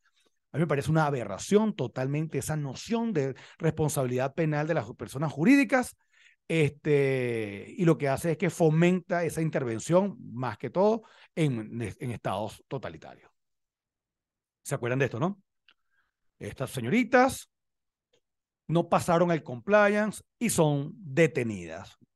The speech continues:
Signo de advertencia. ¿Por qué? Porque vamos a crear culturas de, de la,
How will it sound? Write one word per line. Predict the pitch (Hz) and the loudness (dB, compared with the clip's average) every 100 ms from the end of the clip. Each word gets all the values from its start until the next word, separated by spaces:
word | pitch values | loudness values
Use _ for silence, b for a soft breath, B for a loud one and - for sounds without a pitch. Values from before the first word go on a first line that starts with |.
| _ - 104 | _ -20 -10
Signo | 147 123 131 | -6 -4 -2
de | 117 | -2
advertencia. | 95 92 85 92 82 - 85 | -4 -10 -12 -14 -14 -18 -2
¿Por | 160 170 | 0 2
qué? | 277 226 - b b b | 2 0 -6 b b b
Porque | 151 135 139 | -4 -2 0
vamos | 131 139 | 0 0
a | 160 | 0
crear | 185 185 185 196 - _ _ _ | 4 6 4 2 -8 _ _ _
culturas | - 208 - 156 151 160 156 _ | 0 0 4 4 4 2 -6 _
de, | 143 160 175 220 _ _ - | -2 0 0 -4 _ _ -16
de | 143 139 131 | -4 -2 0
la, | 123 110 95 69 - | -2 -4 -6 -10 -18